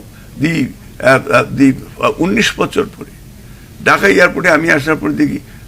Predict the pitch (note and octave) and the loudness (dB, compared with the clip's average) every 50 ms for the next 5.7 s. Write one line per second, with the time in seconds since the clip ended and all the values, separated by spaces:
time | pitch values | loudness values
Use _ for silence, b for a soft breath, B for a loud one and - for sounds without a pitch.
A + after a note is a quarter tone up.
0 | B - G#2+ C#3+ E3 - - - - - - - G#3 G#3 G3 F3+ D#3 C#3 D3+ - | B 0 2 2 2 2 -2 -10 -20 -4 2 4 4 6 4 4 2 2 2 2
1 | - D#3 B2+ A#2 A2 - A2+ G#2+ - - - - A#2 - D#2+ - - - - - | 0 0 -2 -2 -4 -6 -6 -8 -12 -14 -8 -4 -4 -4 -4 -4 -8 -16 -18 -18
2 | - - - - B B B B B B B - B2 - - - - D3 E3 E3+ | -18 -20 -20 -20 B B B B B B B -2 -2 -2 -2 -2 0 0 0 0
3 | E3+ D3+ D#3 G#3 A3+ A#3+ B3+ - - - - - - - - - - - C#3+ - | -4 -6 -4 -4 -2 -2 -2 -4 -6 -10 -12 -14 -20 -20 -12 -6 -4 -2 -2 -2
4 | - - - - - - - - - - - - - B B B B B B B | -2 -4 -6 -6 -8 -8 -10 -16 -20 -20 -20 -20 -20 B B B B B B B
5 | B B B B B B - - G#2+ - - - - | B B B B B B -12 -10 -8 -4 -2 -2 -2